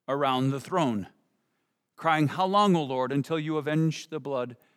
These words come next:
of those who've died for their witness?" Paul was the one, before he was soundly converted, who stood in the approval holding the cloaks while stones were thrown at Stephen to kill Stephen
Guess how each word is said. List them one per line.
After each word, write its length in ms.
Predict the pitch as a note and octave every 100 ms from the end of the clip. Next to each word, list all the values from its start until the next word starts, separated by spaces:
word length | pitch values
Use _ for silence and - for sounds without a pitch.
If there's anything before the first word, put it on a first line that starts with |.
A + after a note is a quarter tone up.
| _ -
of 120 | A#2+
those 260 | A#2 A2 -
who've 140 | A2+
died 400 | A2+ G#2 F#2+ F2+ E2+ _
for 140 | -
their 140 | F#2+
witness?" 560 | G2+ G2+ G#2 - - - _ _ _ _ _ _ _ _ _ _ _ _ _ _ _ _ _ _ -
Paul 280 | D3 D#3+
was 180 | C3+ A#2+
the 100 | C3+
one, 400 | A#2+ B2 C3 D#3 _ _ _ _ _ _ _ _
before 400 | C3+ D#3+ - F3+
he 180 | D#3 E3
was 220 | D3+ C#3
soundly 440 | A#2+ E3 D3+ C3+ B2+
converted, 500 | C3+ A#2+ A#2+ C#3 C#3+ _ _ _ _ _
who 120 | -
stood 320 | E3 - F#3 E3+
in 120 | D#3+
the 120 | D#3+
approval 640 | C#3+ - G3+ A#2 G2+ F2 _ - _ _ _ _ _ -
holding 300 | F3 D#3+ D3+
the 60 | C#3+
cloaks 640 | F#3+ D3+ - - - - _ _ _ _ _
while 120 | - B2+
stones 400 | - D#3+ D#3 C#3
were 100 | C3
thrown 360 | - F3 D3+
at 120 | A#2+
Stephen 480 | - E3 D3+ G#2 F2+ - _ _ _ _ _ _ _ _ _
to 80 | -
kill 240 | A#2+ D#3 C#3
Stephen 540 | - G#2 E2 D#2 C2